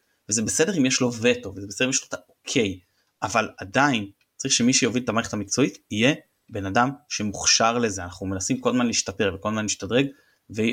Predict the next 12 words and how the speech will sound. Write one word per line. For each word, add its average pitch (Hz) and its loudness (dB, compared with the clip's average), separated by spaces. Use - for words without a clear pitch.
ו-, 98 -2
אה, 98 -4
קראתי 113 2
את - -4
עבודת 101 -2
הדוקטורט 107 -4
של 101 -4
משה 107 -6
טלסניק 113 -2
על 101 0
זה 117 0
שבמכבי - 0